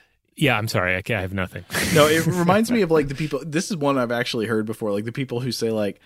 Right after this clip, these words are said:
Speaker 2: uh, flat earthers who say, "Oh, the
Speaker 1: Mm-hmm.
Speaker 2: government wants you to think that the earth is round." And it's like, "Oh, wow, you know, if they can just convince us the earth is round, then they'll really"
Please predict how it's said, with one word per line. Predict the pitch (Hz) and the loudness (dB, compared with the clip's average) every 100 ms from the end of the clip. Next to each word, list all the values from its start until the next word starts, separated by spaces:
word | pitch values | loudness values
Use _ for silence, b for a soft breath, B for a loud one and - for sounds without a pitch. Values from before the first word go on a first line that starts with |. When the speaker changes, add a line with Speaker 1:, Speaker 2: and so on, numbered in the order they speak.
| b b b | b b b
Speaker 2:
uh, | - | -14
flat | - - 127 131 | -12 -4 0 2
earthers | 123 110 110 92 78 90 - | 2 0 0 -4 -6 -6 -6
who | |
say, | 117 113 | -4 -2
"Oh, | 110 123 | 2 2
the | 113 | 2
Speaker 1:
Mm-hmm. | |
Speaker 2:
government | 113 120 123 113 107 98 | 2 2 2 2 0 -2
wants | 107 104 - | -6 -6 -4
you | 120 | -4
to | 104 | -4
think | - 110 98 - | -4 -2 -2 -4
that | 110 | -4
the | - 104 | -2 -4
earth | 98 101 - | -4 -4 -4
is | 107 95 | -4 -4
round." | 95 107 95 92 92 90 - B B | -4 -2 -4 -6 -8 -10 -14 B B
And | - 107 | -6 -6
it's | - - | -4 -2
like, | 143 120 - | -2 -2 0
"Oh, | 123 143 | 2 4
wow, | 113 117 127 120 107 | 4 4 4 4 4
you | 113 113 | 2 0
know, | 113 | -2
if | 110 - | -2 0
they | 131 | 2
can | 120 | 2
just | 143 - | 0 0
convince | 151 123 120 131 | 0 2 2 2
us | 135 - | -2 0
the | 123 107 | -2 0
earth | 123 127 | 0 0
is | 110 | 0
round, | 107 113 117 110 101 | 2 2 2 2 0
then | 107 123 | 2 2
they'll | 120 107 | 2 0
really" | 104 113 113 107 101 | 0 0 2 0 -2